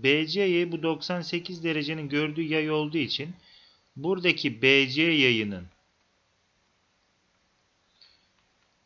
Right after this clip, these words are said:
ölçüsü doksan sekiz derece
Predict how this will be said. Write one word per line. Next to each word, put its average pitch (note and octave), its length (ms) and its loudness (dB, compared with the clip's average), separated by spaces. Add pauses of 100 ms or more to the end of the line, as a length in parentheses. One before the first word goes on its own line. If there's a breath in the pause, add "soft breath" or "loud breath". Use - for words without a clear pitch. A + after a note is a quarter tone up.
(720)
ölçüsü C#3+ 800 2
doksan D3+ 460 0
sekiz D#3+ 480 -4
derece A2 520 0